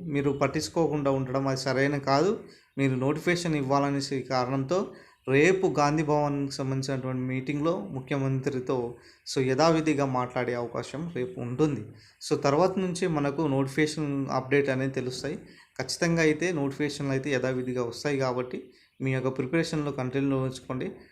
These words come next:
ఖచ్చితంగా ఈ ఇయర్లో మీరు ఉద్యోగాలు సాధించాలనేసి కోరుకుంటాం. ఇదండి ఈరోజు సంబంధించినటువంటి అసలు కారణం సంబంధించినటువంటి వీడియో. ఆ వీడియో నచ్చినట్లయితే లైక్ చేయండి, షేర్ చేయండి, సబ్స్క్రైబ్ చేసుకోండి my dear friends.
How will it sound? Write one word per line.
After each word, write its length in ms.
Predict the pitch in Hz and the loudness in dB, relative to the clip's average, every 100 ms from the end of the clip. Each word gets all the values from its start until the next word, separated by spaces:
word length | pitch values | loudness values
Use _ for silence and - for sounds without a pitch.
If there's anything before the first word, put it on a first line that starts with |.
| _ | _
ఖచ్చితంగా 460 | 127 127 - 160 160 | -6 -4 -2 0 2
ఈ 240 | 139 131 | 2 2
ఇయర్లో 560 | 131 127 135 139 120 - - | 0 0 2 0 -2 -4 -6
మీరు 180 | 131 127 | -4 -2
ఉద్యోగాలు 420 | 120 123 151 151 | -2 4 6 6
సాధించాలనేసి 800 | 139 127 127 127 123 123 - 139 | 4 0 -2 -2 -4 -4 -8 -10
కోరుకుంటాం. 640 | 135 131 123 120 107 - - - - - | -4 -4 -4 -6 -10 -12 -18 -20 -20 -6
ఇదండి 340 | 139 147 185 170 | 0 2 4 4
ఈరోజు 320 | 151 151 151 | 6 6 4
సంబంధించినటువంటి 800 | 147 139 135 139 131 131 131 131 | 2 0 -2 -2 -2 -2 -2 -2
అసలు 300 | 123 139 135 | -2 -4 -4
కారణం 360 | 131 127 123 | -2 -4 -6
సంబంధించినటువంటి 800 | - 123 120 110 123 120 123 139 | -8 -8 -8 -8 -10 -8 -6 -6
వీడియో. 360 | 123 135 127 127 - - - _ - | -4 -2 -2 -6 -12 -20 -20 _ -10
ఆ 20 | |
వీడియో 280 | 151 151 180 | -2 2 2
నచ్చినట్లయితే 540 | 180 185 175 170 165 | 2 0 -2 0 2
లైక్ 400 | 143 135 151 - | 4 4 2 0
చేయండి, 140 | 160 156 | -4 -2
షేర్ 300 | 147 139 139 | 0 0 0
చేయండి, 160 | 139 | -4
సబ్స్క్రైబ్ 540 | 139 127 - - 156 139 | -4 -6 -6 -2 0 0
చేసుకోండి 300 | 135 127 120 | -4 -6 -6
my 60 | |
dear 160 | 120 120 | -6 -8
friends. 300 | - 113 | -10 -14